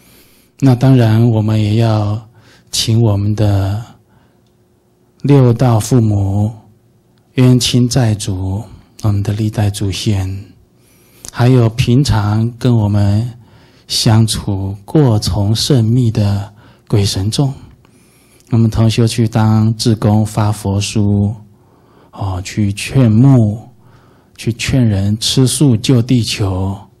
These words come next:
有的时候感应连连，对不对？我听说最近我们其他分道场，你要去这个餐馆，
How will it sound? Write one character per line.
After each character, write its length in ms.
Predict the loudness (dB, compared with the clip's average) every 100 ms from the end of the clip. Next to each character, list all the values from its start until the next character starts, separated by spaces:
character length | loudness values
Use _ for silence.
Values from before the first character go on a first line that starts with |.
| _ _ _ _
有 180 | -2 0
的 100 | 0
时 160 | -2
候 160 | -2 -2
感 380 | -2 -2 0 2
应 180 | 2 2
连 240 | 0 0
连， 320 | -2 -2 -6 -12 _ _
对 100 | -2
不 80 | 0
对？ 180 | 0 -2 -8 -20 _
我 120 | -6
听 160 | 0 0
说 160 | 2 0
最 200 | 0 0
近 200 | 2 2
我 60 |
们 420 | 2 0 0 -2 -4 -14 -18
其 160 | -4 -2
他 160 | 0 0
分 240 | 0 0
道 160 | 0 0
场， 480 | -2 -4 -6 -10 _ _ _ -20 _ _
你 140 | -2
要 160 | 2 0
去 200 | 0 -2
这 140 | -2
个 100 | -2
餐 320 | -2 -2 0 0
馆， 480 | 0 -4 -8 -14